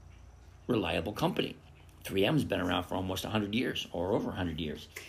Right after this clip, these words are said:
And they keep paying out their dividends, so, hey, I'm all for it. They're paying out one forty-nine for a dividend, and they're paying out, um, the thirty-first of May, which basically,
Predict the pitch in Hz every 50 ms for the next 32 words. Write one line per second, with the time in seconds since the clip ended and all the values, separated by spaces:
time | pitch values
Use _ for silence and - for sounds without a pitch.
0 | - - - - - - - - - - - - - - - - - 104 90 104
1 | 110 - - - 113 - - - 127 123 120 120 117 117 113 - 123 113 131 151
2 | 151 160 147 135 123 113 - 117 117 127 110 101 139 160 139 - - - - 117
3 | 113 120 101 92 90 - - - 175 214 - - - - - - - 110 110 107
4 | 101 - - 90 101 107 120 110 - - - 110 101 98 95 95 98 113 151 143
5 | 107 87 87 107 143 160 156 - - - - - - - - - - - - -
6 | - - - - 101 92 90 107 151 175 160 113 82 82 92 110 - 156 - -
7 | - 90 87 85 82 - 123 113 110 98 98 101 101 98 95 95 - - - 95
8 | 92 90 90 92 90 87 85 95 - - - - - - - - - - - -
9 | - - - - - - - - - - - - - - - - - 127 131 123
10 | 113 110 - - - 131 123 120 113 113 - - - - 107 95 90 85 82 87
11 | 92 98 101 120 147 127 87 - - - - - - - - - - - - -
12 | - - - 110 104 101 95 - - - - - - - - - - - - -
13 | 104 104 151 175 - - - - 80 87 90 85 98 120